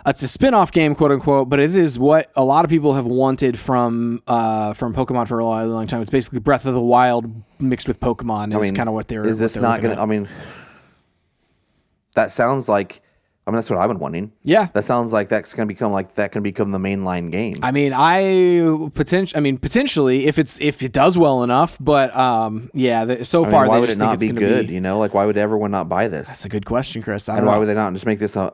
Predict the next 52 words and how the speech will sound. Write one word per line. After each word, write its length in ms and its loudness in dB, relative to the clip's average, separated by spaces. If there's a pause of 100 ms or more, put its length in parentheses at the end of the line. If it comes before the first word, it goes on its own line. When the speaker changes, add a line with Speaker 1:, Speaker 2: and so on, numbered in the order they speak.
Speaker 2:
a, 240 0
uh, 420 0
a, 160 -6 (240)
a 120 -4 (160)
main 680 -4 (180)
Pokemon 380 -4
game. 300 -10
Speaker 1:
I 80 -2
mean, 140 -2
that's, 160 -2
it, 200 -2
it, 240 0
it 240 2
really 420 2
legitimately 640 2
looks 360 2
like 340 2
the 220 -2
Pokemon 460 0
game 200 0
that 80 2
I've 120 2
been 100 2
looking 160 -2
for. 160 4
Maybe, 420 2
maybe 420 4
it's 160 -6
not, 300 2
like, 160 0
quite 340 2
as 160 2
open 260 4
'cause, 140 2
you 80 4
know, 100 4
like, 220 0
Breath 180 2
of 80 -8
the 60 0
Wild, 320 4
you 80 2
can 160 0
literally 280 4
just 180 -4
go 100 2
do 140 2
the 80 2
boss 380 2
immediately, 540 -4
you 220 -4
know? 240 -8